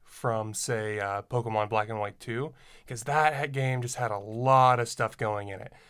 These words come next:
It had, like, random dungeons, it had, like, the Pokemon World Tournament. You could fight <clears throat> any tr-, like, trainer,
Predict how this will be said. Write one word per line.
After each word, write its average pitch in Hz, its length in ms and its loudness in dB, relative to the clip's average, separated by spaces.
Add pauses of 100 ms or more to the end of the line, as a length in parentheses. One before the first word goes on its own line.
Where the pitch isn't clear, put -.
(200)
It 113 140 -4
had, 113 240 0
like, 107 220 -4
random 117 600 0
dungeons, 139 960 0
it 113 100 -6
had, 117 260 -4
like, 104 280 -4 (160)
the 123 80 -8
Pokemon 135 460 0
World 131 220 0
Tournament. 127 380 0
You 147 120 -6
could 139 120 -6
fight 139 280 -4 (540)
<clears throat> 156 540 0
any 196 560 4 (480)
tr-, - 200 -8
like, 131 180 0
trainer, 143 720 2